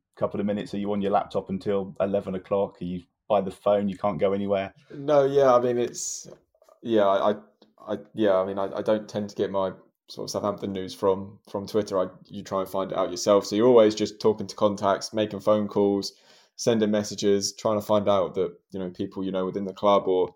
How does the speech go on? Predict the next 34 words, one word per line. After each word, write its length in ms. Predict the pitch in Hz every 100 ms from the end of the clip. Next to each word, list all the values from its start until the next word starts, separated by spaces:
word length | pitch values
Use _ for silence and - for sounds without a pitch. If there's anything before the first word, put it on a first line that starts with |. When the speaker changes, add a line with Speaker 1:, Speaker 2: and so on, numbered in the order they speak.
| -
Speaker 2:
very 180 | 107 98
closely 360 | 107 98 98
connected 360 | 92 104 92 101
to 60 | -
the 80 |
club 380 | 98 107 101 95
that 100 | 82
have 120 | 92
a 40 | 95
good 140 | 107
understanding 560 | 98 95 - 104 101 95
of 80 | 95
how 160 | 95
they 120 | 92
operate 440 | 95 92 104 98 92
and 220 | 90 95 _ _ _ _ -
who, 160 | 104
who 160 | 101 107
they're 100 | 101
targeting. 640 | 95 101 101 101 - 98
You're, 100 | 98
you're 220 | 92 98 104
just 160 | 104
kind 200 | 120 107
of 100 | 101
doing 200 | 104 98
that 120 | 104
all 120 | 98 98
the 80 |
time. 320 | 98 110 104 98
And 200 | 98 - _ -
I 40 |
mean, 200 | 113 120
<sighs> 60 | -